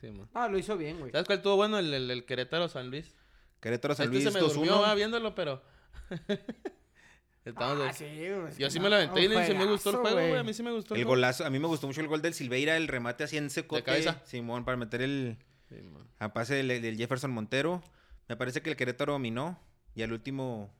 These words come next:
Speaker 3: eh, penal, ¿no? Contra el Ibáñez.
Speaker 1: Sí, man.
Speaker 3: Y lo metió el Ibáñez para el San Luis. Y luego... El juego de
Speaker 2: Ah,
Speaker 3: juego.
Speaker 2: el
Speaker 1: Espérate,
Speaker 2: juego
Speaker 1: espérate.
Speaker 2: de juegos, güey.
Speaker 1: Que me quieren criticar aquí, a ver si.
Speaker 2: Sí, güey.
Speaker 1: Pero lo,
Speaker 2: Fíjate
Speaker 1: lo voy a
Speaker 2: que
Speaker 1: poner en el mío, ¿eh?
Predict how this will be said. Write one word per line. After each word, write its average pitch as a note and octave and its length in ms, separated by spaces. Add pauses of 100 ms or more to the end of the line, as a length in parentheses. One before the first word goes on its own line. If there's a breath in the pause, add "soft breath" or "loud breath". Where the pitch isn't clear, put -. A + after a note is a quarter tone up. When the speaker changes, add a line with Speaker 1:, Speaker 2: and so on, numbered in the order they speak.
(260)
Speaker 3:
eh, G#2+ 160
penal, A2+ 360
¿no? D3 100
Contra B2+ 220
el A2+ 60
Ibáñez. C3 380 (400)
Speaker 1:
Sí, G#2+ 60 (640)
man. A#2 160
Speaker 3:
Y G#2+ 200
lo G2+ 100
metió G2+ 160
el A#2 60
Ibáñez C#3+ 480 (500 soft breath)
para G#2+ 120
el G2+ 60
San G#2+ 160
Luis. A2+ 200
Y A#2+ 60
luego... D3+ 480 (680 soft breath)
El B2 120
juego C#3+ 320
de D#3+ 80
Speaker 2:
Ah, C#3+ 40
Speaker 3:
juego. B2 360
Speaker 2:
el G#2 60 (140)
Speaker 1:
Espérate, A2 220
Speaker 2:
juego A2+ 180
Speaker 1:
espérate. F3 240
Speaker 2:
de D#3 60
juegos, D3+ 560
güey. D3+ 120
Speaker 1:
Que A2 60
me A2 120
quieren A#2 220
criticar C3 420
aquí, D#3 380
a C#3 80
ver B2 160
si. C#3 120 (240)
Speaker 2:
Sí, - 80 (300)
güey. D3+ 200 (540 soft breath)
Speaker 1:
Pero A#2+ 140
lo, C3+ 80
Speaker 2:
Fíjate C#3 140
Speaker 1:
lo C3+ 60
voy C3 40
a - 40
Speaker 2:
que C3 60
Speaker 1:
poner B2+ 240
en C3+ 60
el C3 120
mío, A2 180
¿eh? D3 80